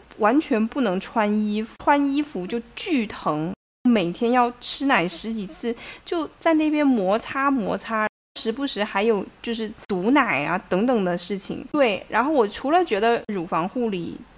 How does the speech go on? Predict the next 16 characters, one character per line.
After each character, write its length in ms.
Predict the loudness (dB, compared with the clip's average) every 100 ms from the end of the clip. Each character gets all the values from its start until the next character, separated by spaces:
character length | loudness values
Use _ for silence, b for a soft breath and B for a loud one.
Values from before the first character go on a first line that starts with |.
| -16
很 240 | -4 -2 -2
香 360 | 2 2 2 -2
之 160 | -2
外， 380 | 0 2 2 -2 B B B B 0
第 160 | 4 4
二 100 | 2
香 300 | 0 0 2
的 80 |
应 140 | 0 0
该 140 | 0
就 140 | -2 -4
是 400 | -4 -4 -6 -4
洗 280 | -2 -2 -4
头 220 | -4 -2
洗 300 | -2 -4 -6
脸。 220 | -6